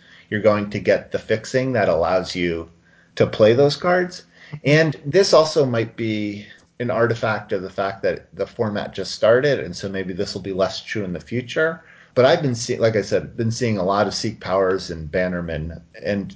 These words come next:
even seeing them very late. And so it's allowed me to sort of <laughs> navigate pack one by not committing to anything,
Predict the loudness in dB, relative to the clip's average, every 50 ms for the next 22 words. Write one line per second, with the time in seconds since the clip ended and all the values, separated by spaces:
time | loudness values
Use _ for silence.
0 | -14 _ 0 2 2 2 2 0 0 0 0 0 0 0 0 -2 -2 2 2 2
1 | 2 2 2 2 4 4 4 2 0 -4 -12 -8 -6 -6 -6 -6 0 2 4 6
2 | 6 6 6 4 2 -4 -14 _ _ _ 0 0 2 4 6 6 8 8 8 6
3 | 6 4 2 0 0 0 -2 0 2 2 2 2 2 0 0 0 2 2 2 2
4 | 0 0 0 0 0 -2 -4 -8 -8 -4 -4 -4 -4 -4 -2 -2 0 2 2 0
5 | -2 -2 -4 -4 -2 0 2 2 0 0 -2 -4 -4 -4 -6 -8 -10 -6 -4 0
6 | 0 0 0 0 -2 -2 -4 -4 -4 -2 -2 -2 -2 -2 0 0 0 0 0 -4
7 | -6